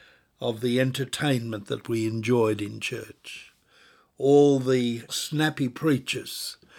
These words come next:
people that were able to lift us up and excite us, and then we had to go and find our way in life and try and remember what we'd been told. No, we who are the redeemed,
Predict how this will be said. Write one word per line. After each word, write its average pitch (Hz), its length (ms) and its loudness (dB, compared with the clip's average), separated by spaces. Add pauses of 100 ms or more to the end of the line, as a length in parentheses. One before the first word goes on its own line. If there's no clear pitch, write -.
(340)
people 143 520 4
that 123 460 2 (420)
were 139 180 6
able 139 300 4
to 127 260 2
lift 123 500 0
us 160 180 -4
up 151 300 -2
and 110 140 -10
excite 165 600 -2
us, - 360 -8 (720)
and 123 180 -6
then 135 100 2
we 135 100 2
had 135 200 0
to 127 80 -8
go 127 140 0
and 113 140 -10
find 117 680 -6
our 120 160 -8
way 113 300 0
in 107 180 -2
life 110 560 0 (640)
and 113 180 -8
try 143 260 4
and 123 160 2
remember 127 460 2
what 123 280 2
we'd 117 140 -4
been 113 300 -6
told. 104 600 -6 (960)
No, 143 200 4
we 214 320 6
who 170 380 2
are 143 220 2
the 131 140 2
redeemed, 120 960 0